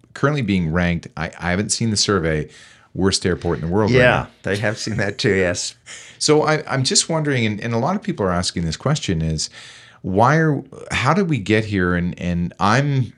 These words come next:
Speaker 1: I'm suggesting, without any basis of fact, that over closing the doors of immigration for a few years for covid, that has exacerbated our problem.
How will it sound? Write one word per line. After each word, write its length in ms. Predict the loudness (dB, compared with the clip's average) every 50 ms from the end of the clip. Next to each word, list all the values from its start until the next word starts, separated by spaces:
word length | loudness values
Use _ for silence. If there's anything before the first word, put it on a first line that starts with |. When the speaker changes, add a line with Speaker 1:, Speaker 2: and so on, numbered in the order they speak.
| _ -6
Speaker 1:
I'm 180 | -2 -2 -2 -2
suggesting, 720 | -2 -4 -6 -2 0 0 0 0 -2 -4 -4 -2 0 0
without 260 | 0 0 0 -2 -2 -2
any 220 | -4 0 0 0 0
basis 460 | 0 0 0 0 0 -2 -4 -4 -4
of 120 | -6 -4
fact, 400 | -2 -2 -2 0 -2 -4 -6 -12 _ -20 -20 -20 -20 -20 -20 _ _ _
that 360 | -4 0 2 2 2 2 2
over 600 | 0 0 0 2 2 4 4 2 2 0 -4 -10 -18 _ -20 -14
closing 420 | -2 0 0 2 2 2 2 0
the 60 | 0 0
doors 340 | 2 2 2 2 0 0
of 100 | -2 -2
immigration 720 | -2 -2 -2 -2 -2 -2 0 0 0 -2 -4 -4 -6 -6
for 400 | -6 -4 -4 -2 0 0 0 -2
a 120 | -4 -6 -10
few 240 | -10 -4 -4 -2 -2
years 380 | -2 -2 0 0 0 -2 -4
for 160 | -6 -8 -12
covid, 560 | -14 -2 0 0 2 2 2 0 0 0 -2 -6 -10 -18 -20 -20 -20 -20 _ _
that 200 | 0 2 2 4
has 300 | 2 2 2 2 0 -2 -2
exacerbated 1040 | -6 -8 -6 -4 -2 0 0 0 0 0 0 0 -2 -2 -2 -2 -2 -4 -6 -8 -8
our 200 | -6 -4 -4 -4
problem. 560 | -4 -4 -4 -2 -2 -2 -2 -4 -4 -4 -6